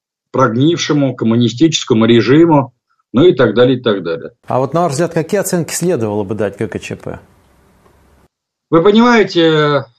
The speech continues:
Speaker 1: действительно существует огромное количество разных оценок, от самых негативных до самых, э,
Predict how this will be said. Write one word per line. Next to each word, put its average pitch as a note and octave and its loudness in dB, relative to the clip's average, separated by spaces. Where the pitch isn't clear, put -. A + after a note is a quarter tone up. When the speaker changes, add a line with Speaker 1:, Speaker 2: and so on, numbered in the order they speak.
Speaker 1:
действительно E3 0
существует E3 2
огромное D#3 2
количество B2 0
разных C#3 2
оценок, F3+ 2
от A2 -4
самых D3 0
негативных C3 2
до A#2 0
самых, A#2 -2
э, F#2+ 0